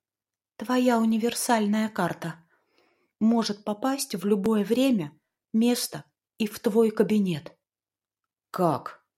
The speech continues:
Он смотрел на внезапно затихшего сына. Верить, что тот сумел вскрыть сейф в квартире,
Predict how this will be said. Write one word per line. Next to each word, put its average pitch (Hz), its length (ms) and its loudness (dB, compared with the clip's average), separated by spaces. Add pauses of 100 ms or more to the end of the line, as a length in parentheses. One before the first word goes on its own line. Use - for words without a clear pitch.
(640)
Он 247 200 2
смотрел 214 580 0
на 185 160 -2
внезапно 190 600 -4
затихшего 175 640 -8
сына. 147 520 -6 (920)
Верить, 190 480 0
что - 240 -6
тот 233 320 0
сумел 185 400 -2
вскрыть 202 480 -4
сейф 190 340 0
в - 100 -20
квартире, 175 760 -6